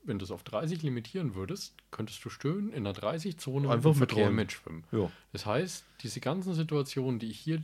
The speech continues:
Speaker 1: ständig erlebe, äh, weil ich mit fünfundzwanzig rumfahre
Speaker 2: Und du kannst ja nicht schneller.
Speaker 1: Genau, und dann, äh, steht da irgendwie ein Auto im Weg und, äh, ich will da vorbei und dann kommt aber hinter mir ein Auto mit dreißig oder vierzig an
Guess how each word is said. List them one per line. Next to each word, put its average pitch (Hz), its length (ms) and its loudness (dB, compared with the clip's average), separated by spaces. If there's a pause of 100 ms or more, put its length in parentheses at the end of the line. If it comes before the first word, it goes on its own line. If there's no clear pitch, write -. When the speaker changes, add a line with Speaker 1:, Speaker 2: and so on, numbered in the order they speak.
(120)
Speaker 1:
ständig 135 400 -4
erlebe, 110 1080 -2
äh, - 40 -12 (300)
weil 107 180 0
ich - 180 -8
mit 113 120 -4
fünfundzwanzig 113 720 -2
rumfahre 156 540 -2 (300)
Speaker 2:
Und 101 60 -4
du 95 60 -6
kannst - 240 2
ja 170 60 4
nicht 113 160 0
schneller. 90 280 -2 (140)
Speaker 1:
Genau, 123 240 4
und 101 220 -2
dann, 127 260 -2
äh, 165 840 -8
steht 147 260 -2
da 135 100 0
irgendwie 110 280 -2
ein 104 60 -4
Auto 139 300 -2
im 101 120 -2
Weg 120 260 -2
und, 117 360 -6
äh, 123 260 -8
ich - 200 -8
will 120 120 0
da 113 100 2
vorbei 110 420 4
und 151 140 -2
dann 110 140 -4
kommt 117 200 -8
aber 107 140 -8
hinter 135 240 0
mir 117 100 -2
ein 104 80 -2
Auto 110 260 -2
mit 104 180 -4
dreißig 104 340 0
oder 98 120 -4
vierzig - 440 -6
an 123 220 -4